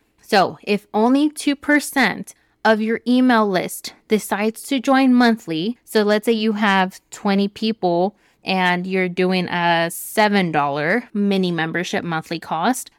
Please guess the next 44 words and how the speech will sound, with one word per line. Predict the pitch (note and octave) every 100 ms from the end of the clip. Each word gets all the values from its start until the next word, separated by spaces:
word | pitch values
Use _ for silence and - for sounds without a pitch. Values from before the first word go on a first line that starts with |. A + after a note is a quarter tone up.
| -
that's | B3+ D4
a | E4
hundred | B3+ A#3 A3 G#3+
and | G3
forty | - F3 E3
dollars | A2+ F#2+ D#3
a | E3
month. | C#3+ - - _ _
So, | - G#3 F3+ -
uh, | F#3+
for | - A3+ C4
a | C4+ A3+
hundred | - A#3+ A#3+ C#4+
and | C#4
forty | - A3+ A3+ A#3
a | A3+
month, | F#3 F3 F3+ - _ _ -
are | G3 B3+
you | C#4
still | C4 C4+ C4
going | B3 A#3+
to | A3+
be | A#3
excited | A#3 - - F#3 G#3 E3+ E3 _ _
to | - G3+
deliver | G#3 G3 G3 F#3 F3+
this | F3+ F3+
monthly | F#3 E3+ F3
content? | E3 D#3 - - - - _ _ _ -
If | G3+ G3 -
not, | F3 E3+ E3 G#3+ D4 - - _ _ _
then | G#3 G#3
I |
would | G3+ G#3+
highly | - G#3+ A3 B3
suggest | - G#3 F#3 F#3 -
that | F#3
you | F3+ F3 E3
wait | F3 C4 - -
until | G3 G3 G3+
you | G3 G3 F3+
reach | F3+ G3 -
a | F#3+
number | F3 D#3+ D#3 F#3+ G#3+